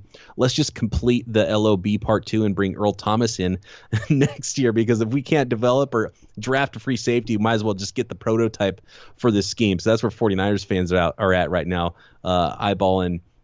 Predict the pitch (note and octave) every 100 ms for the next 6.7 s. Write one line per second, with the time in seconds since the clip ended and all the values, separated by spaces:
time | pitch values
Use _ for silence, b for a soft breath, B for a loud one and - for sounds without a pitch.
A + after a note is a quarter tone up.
0 | - B2 B2+ A2 G2 G2 - - F#2+ F#2+
1 | F2 G2 F2+ F2+ F#2 - F#2+ F2+ F2 F2
2 | G2+ D#2+ D2 B2+ B2 A2 A2 G2 G2+ F#2+
3 | - F#2+ E2+ E2+ F2 F2 F#2 D#2+ B B
4 | B B G#2 - C3+ A2+ F#2 - F#2+ F2+
5 | F2 - G#2+ F#2+ F#2+ E2+ F2+ F2 F2 -
6 | F2+ F#2+ F#2 D#2 - F2+